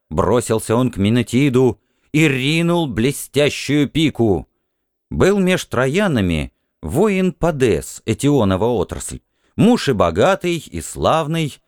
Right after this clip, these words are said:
отлично меж граждан троянских Гектором чтимый, как друг, и в пирах собеседник любезный.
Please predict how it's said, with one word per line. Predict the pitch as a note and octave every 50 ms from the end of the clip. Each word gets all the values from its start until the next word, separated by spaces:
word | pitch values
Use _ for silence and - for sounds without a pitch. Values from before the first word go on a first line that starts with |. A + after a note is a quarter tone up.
| _ _ _
отлично | - A2+ A#2 - - A#2+ F3+ G3 - - - D3 D3
меж | D#3 D#3 D3 A#2 F2
граждан | E2+ G#2 B2+ D#3 D#3+ A#2 A2 D3+ D3+ C3+
троянских | - G#2+ A#2+ A#2+ G#2+ C3+ D#3 D3+ B2+ - - B2+ A#2+ F#2+ D2
Гектором | D2+ D#2 A2+ D#3 D#3+ - - C#3 B2+ C3 B2 A2
чтимый, | - - - - C3 D#3 D#3+ D3+ D3+ D3+ C3 G2+
как | - - G#2+ G#2 G2 D#2
друг, | F2+ G#2+ C3 D#3 E3 C#3+ - - - _ _ _ _ _ _
и | - C#3 A#2+
в | - -
пирах | - A#2 A#2 A2+ B2 C#3 C3 -
собеседник | - - B2 A2+ B2+ B2+ - - G#2 F2+ D#2+ E2 D2+ -
любезный. | - F#2 G2 G2 F#2 D2+ B1+ D2 C2 B1+ -